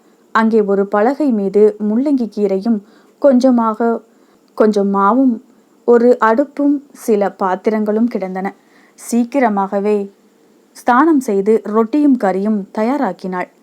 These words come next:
வீட்டை பெருக்கி துணிமணிகளை துவைத்து உலர்த்தினாள். பிரதாபனுடைய அறையை அவனுக்கு சௌகரியமாக வைத்தாள். "ஆ,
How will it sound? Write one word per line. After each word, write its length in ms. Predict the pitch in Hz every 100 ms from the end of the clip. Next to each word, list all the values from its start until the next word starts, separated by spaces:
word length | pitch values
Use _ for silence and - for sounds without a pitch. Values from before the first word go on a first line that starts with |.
| _ _ _ -
வீட்டை 320 | 247 311 330 262
பெருக்கி 440 | 214 214 208 240
துணிமணிகளை 840 | 226 247 254 311 262 208 202 202 196
துவைத்து 400 | 214 214 226 240 208
உலர்த்தினாள். 600 | 202 208 202 190 185 175 _ _ _ _ -
பிரதாபனுடைய 760 | 220 226 262 247 233 214 214 226 -
அறையை 400 | 220 254 285 262
அவனுக்கு 560 | 226 214 202 202 202 220 202 196 _ -
சௌகரியமாக 800 | - 170 170 202 214 208 220 240
வைத்தாள். 400 | 185 170 185 - _ _ _ _ _ _ _
"ஆ, 100 | -